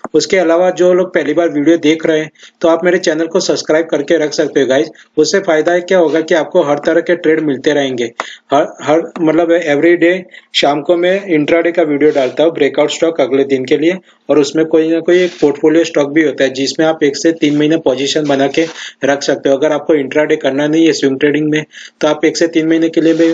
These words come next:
मैं portfolio stock भी बताता हूँ, तो वो भी आपको सब कर सकते हो। उसके अलावा आपको अलग-अलग, ये channel पे अलग-अलग स्ट्रेटजी मिलेगी, वो भी बहुत अच्छे से काम करती है।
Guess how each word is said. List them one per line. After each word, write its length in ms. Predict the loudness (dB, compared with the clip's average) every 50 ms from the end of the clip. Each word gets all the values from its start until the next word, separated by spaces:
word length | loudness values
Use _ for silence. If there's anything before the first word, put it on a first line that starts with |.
| -2 -4 -4
मैं 160 | -2 -2 0
portfolio 480 | 2 0 0 0 0 0 0 2 2 0
stock 240 | 0 -2 -2 -2
भी 120 | 0 -2 0
बताता 360 | 0 -2 -2 -2 -2 -2 -2
हूँ, 100 | -4 -6 -10 _ _ _ -20 _
तो 100 | 0 0
वो 120 | 2 2 2
भी 120 | 2 2 0
आपको 300 | 0 0 0 0 0 0
सब 240 | 0 -2 -2 -4 -2
कर 140 | -2 -2 0
सकते 280 | 0 -2 -2 2 0
हो। 60 | 0
उसके 200 | 0 0 0 0
अलावा 300 | 0 0 0 2 2 2
आपको 260 | 0 0 0 0 0 0 0 -4 -10 -18 -20 -20 -20 -20 -18 _ -2
अलग-अलग, 500 | 0 2 2 2 0 0 0 0 2 2 0 0 0 -4 -12 _ -2
ये 100 | 0 0
channel 300 | 2 0 0 0 -2 -4
पे 180 | -2 0 0 0
अलग-अलग 460 | 2 0 0 0 0 0 0 0 0
स्ट्रेटजी 480 | -2 -2 -2 -2 0 0 0 0 0
मिलेगी, 320 | 0 2 2 0 2 2 2
वो 180 | 2 2 2 2
भी 120 | 2 0
बहुत 240 | 0 0 0 0 0
अच्छे 240 | -2 -2 -2 -2 -2
से 140 | 0 -2 0
काम 240 | 0 0 -2 0
करती 280 | 0 -2 -4 -2 -2 -2
है। 120 | -2 -4